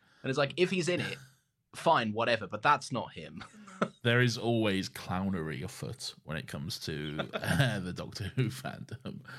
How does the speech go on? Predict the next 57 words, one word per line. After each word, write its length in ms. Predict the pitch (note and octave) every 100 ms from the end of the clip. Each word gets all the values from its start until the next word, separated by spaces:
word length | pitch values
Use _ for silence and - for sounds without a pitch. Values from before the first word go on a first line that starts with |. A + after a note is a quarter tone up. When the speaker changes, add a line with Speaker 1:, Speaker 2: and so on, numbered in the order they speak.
| - -
Speaker 2:
We 140 | A2+
cannot 520 | G#2 - B2+ A#2+ A2 F#2+
help 320 | F2+ - -
ourselves. 840 | - - - B2+ - D3 - - - - - - -
Speaker 1:
So, 360 | - D3 D#3+ -
so 100 | -
you 200 | D3+ F3
were 80 | D#3+ C#3
gutted 400 | D3 C#3 G#2 F2+
when 100 | G#2
it 100 | G#2
turned 240 | - A2
out 180 | A2 G2
to 80 | -
be 120 | G#2+
just 280 | F#2 A2 -
regular 480 | F2 A2 G#2+ G#2 G2+
Milo, 480 | G2 F2 F2 E2 D2+
Speaker 2:
I 160 | F#2 C3+
don't 180 | D#3+ E3+
know 100 | E3
if 60 |
I 160 | D#3 D3+
Speaker 1:
random 180 | D3 C#3+
Speaker 2:
ever, 180 | C#3 C3
Speaker 1:
actor. 260 | B2+ D2 -
Speaker 2:
I 100 | B2
don't 140 | C#3 E3
know 100 | D3+
if 100 | C#3+
I 120 | C#3
ever 160 | B2+
got 160 | B2+ A#2
caught 280 | - A2+ F2+
up 120 | F#2+
in 60 | G2+
the 80 | F#2+
hype 440 | F#2 F2 F2 -
of, 220 | D2+ D#2 -
um, 500 | D2 C#2 D2 G2 A2 - - -
of 560 | D2+ F#2 A#2 A#2+ - - - _ _ -
Nine 400 | G2 E2+ E2+ C2+
Return. 260 | - -
I 120 | D2 D#2+
don't 260 | F2+ F#2+
think 260 | - - D#2
I 80 | D2
ever 180 | B1 D#2+
quite 240 | - C2+
believed 400 | C2 B1+ - -
it. 160 | - G1+
I 40 | D#2
don't 200 | F2 -
think 240 | C#2 -
I 20 |
was 160 | B1+ A1+
like, 300 | B1 A#1